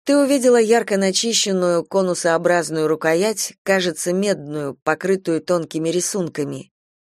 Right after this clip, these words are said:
"Я клянусь мечом Альфреда Квинка, лучшего из людей-рыцарей, что не раскрою и не разглашу подробности твоего... м, дела, что они не сорвутся с моих губ и с моих пальцев,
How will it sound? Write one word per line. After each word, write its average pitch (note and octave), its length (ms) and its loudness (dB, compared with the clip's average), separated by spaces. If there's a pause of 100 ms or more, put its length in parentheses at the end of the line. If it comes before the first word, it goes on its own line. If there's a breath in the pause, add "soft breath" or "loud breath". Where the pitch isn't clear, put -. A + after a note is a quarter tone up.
(600)
"Я E3+ 340 6
клянусь A3+ 460 2
мечом G3+ 480 2
Альфреда F#3+ 480 2
Квинка, F#3+ 520 0
лучшего F3 480 2
из D#3 120 -4
людей-рыцарей, F#3 920 2
что F3+ 240 2
не G3 160 2
раскрою G3+ 640 2
и A#3+ 60 -2
не G#3+ 100 -2
разглашу F3+ 540 2
подробности F#3+ 680 2
твоего... E3+ 680 2
м, E3 600 -6
дела, E3+ 600 4
что F#3 260 -2
они F3 220 0
не F3 140 0
сорвутся F#3+ 500 -2
с - 60 -6
моих D#3 260 -2
губ F3+ 300 2
и E3 60 0
с - 100 -6
моих D#3 260 -2
пальцев, E3+ 640 0